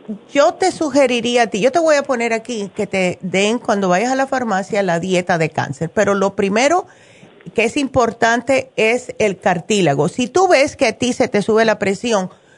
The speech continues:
y es a causa de emociones, entonces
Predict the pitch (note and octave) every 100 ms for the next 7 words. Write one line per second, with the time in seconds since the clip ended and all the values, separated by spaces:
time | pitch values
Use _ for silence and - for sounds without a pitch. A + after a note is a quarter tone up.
0 | _ - A#3+ A#3 B3+ - - G#3+ G#3+ A#3
1 | A3 B3 - C4 B3 F#3 A3 G#3+ - G#3+
2 | G#3 F#3+ F#3+ - C4 A#3+ G#3+ B2+ C3+ -
3 | _ _ - - - - A#3 A#3+ C#4 C#4+
4 | D4 A3+ A3